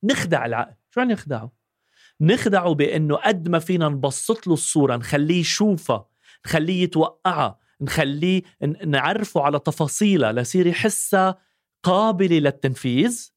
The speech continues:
ليساعدنا إنه نحققها. وهيدا الشيء كتير بيوقف عائق بوجه التغيير.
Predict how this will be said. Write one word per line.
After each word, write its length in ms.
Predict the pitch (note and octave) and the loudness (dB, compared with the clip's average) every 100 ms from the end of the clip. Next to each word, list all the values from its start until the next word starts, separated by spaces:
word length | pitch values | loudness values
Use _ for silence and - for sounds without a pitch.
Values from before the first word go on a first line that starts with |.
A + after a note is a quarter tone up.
| _ _ - | _ _ 0
ليساعدنا 1080 | C#3+ D3 D3 E3+ C#3+ C#3 E3+ E3 D#3+ D#3 | 2 2 0 0 0 0 -2 -2 -2 -2
إنه 220 | C#3 C#3 C3 | -4 -2 -2
نحققها. 460 | B2 - - - | -4 -8 -8 -4
وهيدا 280 | A#2+ D3+ F#3+ | 0 0 0
الشيء 220 | - G3 | 0 -2
كتير 400 | - - D#3+ E3+ | -4 -2 2 2
بيوقف 440 | D#3 D#3+ - B2+ A#2+ | 2 0 -2 -8 -2
عائق 440 | C3 - C#3+ - | -2 -2 -4 -8
بوجه 440 | B2 B2 B2 A2+ | -2 -2 -2 -6
التغيير. 720 | A#2+ - G#2+ G#2+ B2 G#2 F#2 | -8 -10 -10 -6 -4 -4 -6